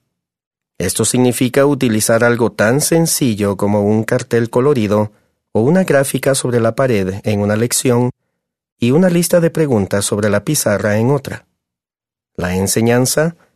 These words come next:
el llamamiento más importante, página noventa y nueve.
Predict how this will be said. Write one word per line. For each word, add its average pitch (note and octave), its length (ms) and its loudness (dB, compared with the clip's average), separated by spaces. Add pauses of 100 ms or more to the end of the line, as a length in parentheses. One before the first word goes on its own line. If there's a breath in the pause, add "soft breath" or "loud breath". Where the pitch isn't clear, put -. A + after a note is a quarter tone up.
(160 soft breath)
el A#2 140 0
llamamiento A#2 600 0
más G2+ 320 0
importante, G#2 800 -2 (520)
página A#2 400 0
noventa A#2 380 0
y A#2+ 60 0
nueve. F2 400 -6